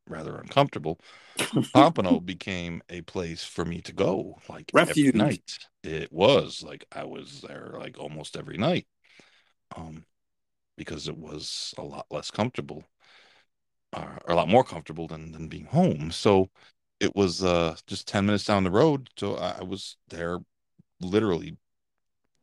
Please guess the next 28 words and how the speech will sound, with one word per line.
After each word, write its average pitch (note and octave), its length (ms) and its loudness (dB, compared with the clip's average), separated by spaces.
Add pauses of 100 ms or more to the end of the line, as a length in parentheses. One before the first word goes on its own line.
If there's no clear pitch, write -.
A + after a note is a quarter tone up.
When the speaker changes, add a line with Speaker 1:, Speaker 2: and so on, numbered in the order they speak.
Speaker 1:
four G#2+ 220 0
or G2+ 40 4
five F2+ 260 0
nights F2 280 -4
a F2+ 40 -10
<laughs> F#2 200 -6
week. - 300 -2 (960)
Um, E2 500 -4 (1700)
you C3 60 0
know, A#2 100 6
and, B2+ 160 2
and A#2 320 4
it's - 320 -4 (160)
like B2 300 4
we A#2+ 140 -8
talked B2 320 0
about A2+ 220 0
before, G#2+ 320 0
there's F2 160 -2
no A#2+ 100 0
frills. F2 760 -4 (960)
There - 100 -6
was, F2+ 360 -2 (640)
uh, - 60 -16 (140)
since A#2+ 320 4
covid, B2 480 8
there's G#2+ 180 2
been, G#2 540 2